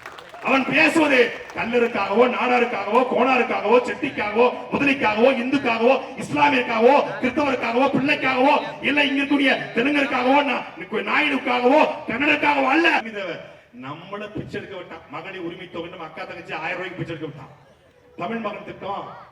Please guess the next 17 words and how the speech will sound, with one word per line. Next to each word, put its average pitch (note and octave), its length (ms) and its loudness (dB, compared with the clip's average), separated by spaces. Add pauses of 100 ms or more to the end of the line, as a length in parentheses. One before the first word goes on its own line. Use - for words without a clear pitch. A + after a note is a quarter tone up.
(180)
புரட்சி B3+ 320 0
பண்ணிட்டோம்னு A3 480 -10
நம்ம G3+ 100 -10
பிள்ளைகளை A#3+ 420 -2
ஆயிரம் G#3+ 240 0
ரூபாய்க்கு A3 220 -8
பிச்சை A#3+ 160 -6
எடுக்க G3+ 180 -8
விட்டான். - 240 -14 (260)
இலவசம் B3+ 500 -4
சொல்லி A3+ 220 -4
ரேஷன் A3+ 380 -4
கடையில A#3 280 -6
நம்மள B3 180 -2
பிச்சை B3+ 220 0
எடுக்க A#3 160 -2
விட்டான். G#3 280 -6